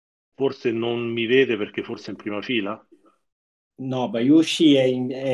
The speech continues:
Speaker 2: impegnata nell'osservare in prima fila. Naturalmente, eh, correggimi pure, Bayushi, ma da quello che ho capito è nelle prime file e sta per osservare, insomma, il, lo spettacolo.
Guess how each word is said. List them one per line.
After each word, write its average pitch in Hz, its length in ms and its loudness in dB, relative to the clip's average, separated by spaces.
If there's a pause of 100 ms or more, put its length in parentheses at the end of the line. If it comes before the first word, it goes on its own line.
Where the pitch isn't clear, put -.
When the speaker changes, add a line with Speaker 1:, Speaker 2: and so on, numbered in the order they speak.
Speaker 2:
impegnata 139 800 0
nell'osservare 120 880 -2
in 113 100 -10
prima 117 260 -14
fila. 123 520 -4
Naturalmente, 123 680 -8
eh, 113 500 -6 (100)
correggimi 120 680 0
pure, 127 600 0
Bayushi, 117 500 -4
ma 107 120 -6
da 104 140 -6
quello 120 180 0
che 113 160 -2
ho 127 40 2
capito 117 360 0
è 110 280 -2 (1300)
nelle 139 300 6
prime 147 280 4
file 131 480 2
e 117 160 -6
sta 117 280 -2
per 120 160 -2
osservare, 107 680 -6
insomma, 101 440 -8
il, 98 180 -8 (280)
lo 110 140 -2
spettacolo. - 720 -12